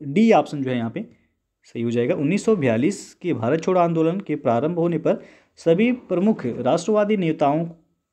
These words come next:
के गिरफ्तार होने के बाद जो है जयप्रकाश नारायण हो गए, अरुणा आसफ अली, इन्होंने भूमिगत रहकर आंदोलन का नेतृत्व किया था। तो डी विकल्प यहाँ पे सही हो जाएगा।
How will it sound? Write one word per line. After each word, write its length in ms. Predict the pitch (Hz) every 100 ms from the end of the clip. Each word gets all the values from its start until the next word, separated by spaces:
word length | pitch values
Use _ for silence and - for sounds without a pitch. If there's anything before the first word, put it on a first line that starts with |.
| _ _ -
के 100 | 127
गिरफ्तार 420 | 135 131 131 151
होने 180 | 165 175
के 100 | 170
बाद 220 | 160 160
जो 100 | 139
है 140 | 180 - _ _ 127
जयप्रकाश 560 | 123 123 123 127 165
नारायण 380 | 165 160 160 170
हो 100 | 156
गए, 160 | 156 175
अरुणा 340 | 131 123 127
आसफ 440 | 123 113 - 170
अली, 260 | 160 160 214 - _ _ _ _ -
इन्होंने 360 | 160 202 214 202
भूमिगत 540 | 123 165 202 202 -
रहकर 340 | 135 123 151
आंदोलन 460 | 127 131 131 135 151
का 140 | 170
नेतृत्व 540 | 196 117 117 120 123 196 - _ _ -
किया 220 | 113 104
था। 180 | - - _ _ _ _ _
तो 220 | 113 110 107
डी 260 | 117 202 185
विकल्प 340 | 156 127 120
यहाँ 140 | 113
पे 180 | 113 202 - _ _ _ _
सही 240 | - 110
हो 120 | 107
जाएगा। 300 | 113 110 123